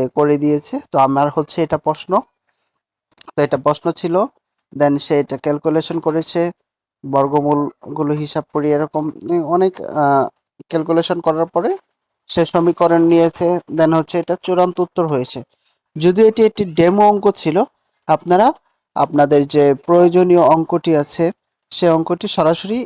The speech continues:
চ্যাট জিটিপির মাধ্যমে, আহ, সলভ করে নিতে পারেন। তো এছাড়াও আপনাদের যত যাবতীয় যত অঙ্ক আছে,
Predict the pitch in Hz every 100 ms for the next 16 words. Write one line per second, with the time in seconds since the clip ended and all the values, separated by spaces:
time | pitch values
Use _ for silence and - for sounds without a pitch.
0 | - - - 160 160 160 170 170 160 165
1 | 196 285 _ _ _ _ _ 151 147 160
2 | 151 - 160 147 135 135 135 131 - _
3 | _ _ - 170 190 185 220 202 175 156
4 | 160 151 147 160 165 - 190 190 175 160
5 | 156 170 165 180 170 160 156 170 165 170
6 | 165 165 156 - -